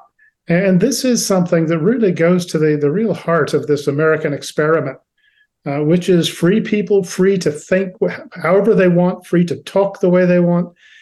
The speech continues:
And now you have, uh, really a, basically a bunch of lunatics, you know, in power, you know, with power, and they are running with it as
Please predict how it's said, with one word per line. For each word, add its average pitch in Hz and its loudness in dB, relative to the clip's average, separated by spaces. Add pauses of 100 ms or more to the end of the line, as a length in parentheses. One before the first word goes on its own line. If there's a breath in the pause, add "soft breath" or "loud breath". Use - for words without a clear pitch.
(240 soft breath)
And 151 2
now 170 0
you 226 0
have, 175 -2
uh, 135 -2
really 185 0
a, 127 0 (280)
basically 170 0
a 147 -2
bunch 156 -2
of 135 2
lunatics, 139 -2 (120)
you 147 0
know, 139 0
in 180 2
power, 131 -2 (160)
you 156 -2
know, 139 4
with 175 2
power, 127 -4 (640 loud breath)
and 180 2
they 180 4
are 185 4
running 170 0
with 196 2
it 202 0
as - -4